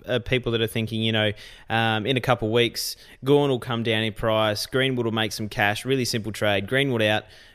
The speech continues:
Nank into the forward lines and we'll get Gawn. But, you know, maybe you're actually costing yourself points by,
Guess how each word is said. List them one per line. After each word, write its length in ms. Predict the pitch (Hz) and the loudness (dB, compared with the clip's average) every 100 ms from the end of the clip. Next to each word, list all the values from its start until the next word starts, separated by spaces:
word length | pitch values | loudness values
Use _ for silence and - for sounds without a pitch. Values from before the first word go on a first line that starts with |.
| - | 0
Nank 260 | 135 156 139 | 2 2 2
into 160 | 123 | 0
the 60 | 113 | 0
forward 260 | 123 117 | 0 2
lines 240 | 113 110 107 | 2 0 0
and 60 | |
we'll 60 | 104 | -2
get 140 | 110 | -2
Gawn. 340 | 95 139 143 98 | 0 0 0 0
But, 260 | 117 - - - - _ | 0 0 -8 -20 -20 _
you 100 | - | -4
know, 160 | 131 117 | 0 2
maybe 300 | 123 160 175 | 2 2 2
you're 140 | 123 | 2
actually 260 | 120 - 117 | 2 2 -4
costing 420 | - 139 - 139 | 0 0 0 -2
yourself 340 | 120 123 110 - | -2 0 0 0
points 280 | 117 107 | -2 -2
by, 360 | - 110 104 104 | -2 0 0 -2